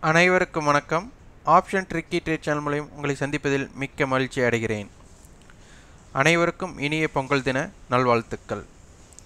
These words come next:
இன்னைக்கு ஜனவரி பதினான்காம் தேதி, சந்தை எப்படி இருக்க வாய்ப்பு அப்படின்னு நம்ம பார்க்க போறோம். இப்போ எஸ் ஜி எக்ஸ் Nifty பார்த்தீங்கன்னா, பதினெட்டாயிரத்தி இருநூத்தம்பத்தெட்டு ஃபியூச்சர் வர்த்தகமாயிட்டு இருக்கு. நிக்கி, ஆ, டவ் ஜோன்ஸ்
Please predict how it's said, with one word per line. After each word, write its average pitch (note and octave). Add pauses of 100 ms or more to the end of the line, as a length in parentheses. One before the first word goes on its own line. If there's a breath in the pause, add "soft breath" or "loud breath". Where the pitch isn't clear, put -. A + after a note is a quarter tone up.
(200)
இன்னைக்கு D3
ஜனவரி F3
பதினான்காம் D3
தேதி, C#3+
சந்தை E3
எப்படி D#3
இருக்க C#3
வாய்ப்பு B2+ (120)
அப்படின்னு D3+
நம்ம A#2
பார்க்க A2
போறோம். E3+ (680 loud breath)
இப்போ F3
எஸ் D#3
ஜி F#3+
எக்ஸ் G3+
Nifty E3
பார்த்தீங்கன்னா, D3 (320)
பதினெட்டாயிரத்தி D3 (100)
இருநூத்தம்பத்தெட்டு B2 (140)
ஃபியூச்சர் D3+ (100)
வர்த்தகமாயிட்டு B2+
இருக்கு. B2 (540 loud breath)
நிக்கி, D#3+ (720 soft breath)
ஆ, C#3 (600)
டவ் D3
ஜோன்ஸ் E3+